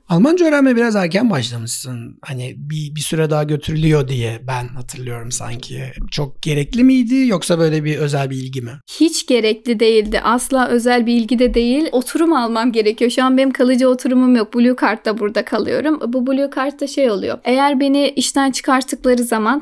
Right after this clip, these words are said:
Speaker 2: kısa bir süre içerisinde, üç ay gibi bir süre içerisinde benim yeni iş bulmam gerekiyor. İş bulamazsam ülkeden gönderiyorlar ve bu beni çok stres olmama sebep oluyor. Hani o yüzden B bir Almancanız varsa ve yirmi bir ay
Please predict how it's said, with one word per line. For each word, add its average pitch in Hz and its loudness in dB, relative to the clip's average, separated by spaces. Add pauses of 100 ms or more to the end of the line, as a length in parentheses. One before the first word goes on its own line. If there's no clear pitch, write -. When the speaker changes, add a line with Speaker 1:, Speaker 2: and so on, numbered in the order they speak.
(140)
Speaker 2:
kısa - 0
bir 247 0
süre 208 -2
içerisinde, 214 -4
üç - -4
ay 190 0
gibi 190 -8
bir 247 -8
süre 233 0
içerisinde 240 -2
benim 262 4
yeni 240 6
iş 240 -4
bulmam 208 -2
gerekiyor. 240 -2
İş - -8
bulamazsam 233 0
ülkeden 190 -2
gönderiyorlar 254 -4
ve 262 2
bu 277 2
beni 294 0
çok 294 -8
stres - -2
olmama 123 -2
sebep - -4
oluyor. 113 -8 (140)
Hani 254 -2
o 277 0
yüzden 262 -2
B 269 0
bir 277 -2 (220)
Almancanız 247 2
varsa 226 -2
ve 262 2
yirmi 247 4
bir 240 0
ay - -4